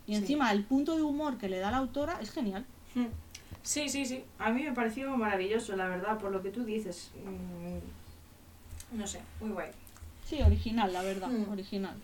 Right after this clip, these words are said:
Speaker 2: Sí.
Speaker 1: Muy guay fue.
Speaker 2: Para ser el primero de este género, la verdad que yo disfruté mucho y de hecho yo creo que voy a darle una oportunidad a este género. Probablemente continúe un poco con la autora porque me gustó mucho, pero,
Speaker 1: Claro.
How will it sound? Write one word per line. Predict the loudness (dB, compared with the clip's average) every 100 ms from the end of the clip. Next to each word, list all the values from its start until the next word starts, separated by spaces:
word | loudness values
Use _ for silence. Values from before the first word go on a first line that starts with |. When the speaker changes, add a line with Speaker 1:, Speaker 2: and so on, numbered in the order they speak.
| -14 -10
Speaker 2:
Sí. | -8 -8 -10 -16 -20 -20 -20 -20 -20 -18 -18 -14 -8
Speaker 1:
Muy | -4 0
guay | 0 0
fue. | 0 2
Speaker 2:
Para | 4 4
ser | 2 2
el | 0
primero | 2 2 4 4 4
de | 2
este | 0 -4
género, | 0 2 4
la | 4 2
verdad | 2 2
que | 2
yo | 4 2
disfruté | 0 -4 -6
mucho | -2 -2 0
y | 2
de | 2
hecho | 2 2
yo | 2 0 -4
creo | -4 0 0 0
que | 0 -2 0 -2
voy | 2 4
a | 6 6 6
darle | 4 2 -2 -4
una | -4
oportunidad | -8 -8 -8 -6 -2 -2 -2
a |
este | -4 -8
género. | -8 -4 0 0 -2
Probablemente | -2 2 2 2 -2 -2
continúe | -2 -4 -4 -4
un | -6 -6
poco | -6 -8 -6
con | -4
la | -2
autora | -2 -2 -4
porque | -4 -4 -4
me | -4
gustó | -6 -6 -6
mucho, | -6 -6 -6 -6 -6
pero, | -2 2
Speaker 1:
Claro. | 2 4 2 2